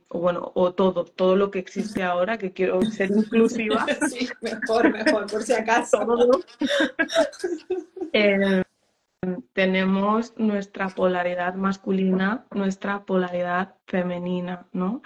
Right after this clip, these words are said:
Speaker 1: Y entonces aquí lo que no estamos buscando es un cincuenta cincuenta. ¿Por qué? Porque la ley de la polaridad dice que si somos iguales no nos podemos atraer,
Speaker 2: Ajá.
Speaker 1: ¿no? Los polos en desequilibrio es como cuan-,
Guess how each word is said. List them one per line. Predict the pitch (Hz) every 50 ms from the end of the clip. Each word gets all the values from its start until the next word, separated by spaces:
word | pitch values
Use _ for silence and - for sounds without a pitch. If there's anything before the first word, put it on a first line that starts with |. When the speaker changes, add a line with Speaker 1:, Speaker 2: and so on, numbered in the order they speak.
| - - - - - 247 - -
Speaker 1:
Y | 202 202
entonces | 196 190 196 190 190 196 220 214
aquí | 208 202 202 - 202 202
lo | 208 214 202
que | 208 196 196
no | 196 196 196
estamos | 190 - - 214 226 226 220
buscando | 214 214 208 - - 208 208 214 214
es | 214 233
un | 220 214
cincuenta | 202 - 190 185 185 190 185 185 190 208 208 208 -
cincuenta. | 185 175 175 170 170 180 180 180 190 190 190 190 170 - - _ _ _ _
¿Por | - 190 185 185 -
qué? | - 202 202 202 196
Porque | 196 185 185 - - 185
la | 185 180 180
ley | 180 180 180 185
de | 185 190
la | 196 196 196 190
polaridad | 196 196 190 190 185 185 185 185 190 196 190 - - - - - - _ _
dice | 190 190 185 202 202
que | 202 - 202
si | 196 190 185
somos | - 185 190 185 180 185 202
iguales | 190 185 185 180 180 185 190 196 190
no | 185 185 185 185
nos | 185 185
podemos | - _ 180 175 180 180 180 180 180 - 185
atraer, | 180 - - - 165 165 165 185 196 196 185
Speaker 2:
Ajá. | 190 190 185 165 190 190 180 - -
Speaker 1:
¿no? | 180 196 233
Los | 233 214 190 190 -
polos | _ - 190 180 180 180 180 - - - - - _ _ -
en | 196 190 190 190
desequilibrio | 190 190 190 - 185 185 - 190 185 185 185 196 190 190 196 202 - _ _ _ _ -
es | 202 202 190 190 190 190 190 -
como | - 202 196 196 196 185 185
cuan-, | - 185 180 180 185 185